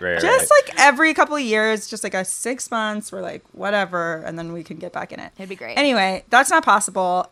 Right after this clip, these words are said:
Speaker 2: and it's really important that you pay attention to elections now until you die. So, um,
Speaker 1: Good
Speaker 2: it's
Speaker 1: save.
Speaker 2: not.
Speaker 1: <laughs>
Speaker 2: So, uh,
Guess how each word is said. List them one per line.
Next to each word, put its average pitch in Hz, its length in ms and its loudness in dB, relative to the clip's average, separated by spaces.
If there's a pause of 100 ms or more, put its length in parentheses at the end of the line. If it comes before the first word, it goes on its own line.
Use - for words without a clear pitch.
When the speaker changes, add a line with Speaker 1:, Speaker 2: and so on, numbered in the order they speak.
Speaker 2:
and 190 420 -2
it's - 380 -6
really 240 220 2
important 330 340 -2
that - 100 0
you 196 100 -8
pay 214 120 -4
attention 202 320 -10
to 190 140 -10
elections 196 720 -10
now 185 480 -2 (120)
until 185 580 -6
you 180 220 -8
die. 196 360 4
So, 196 300 0 (280)
um, 208 180 6
Speaker 1:
Good 202 160 0
Speaker 2:
it's - 0 -
Speaker 1:
save. - 240 6
Speaker 2:
not. 247 380 6
Speaker 1:
<laughs> - 440 -2 (1000)
Speaker 2:
So, 254 340 6
uh, 233 500 6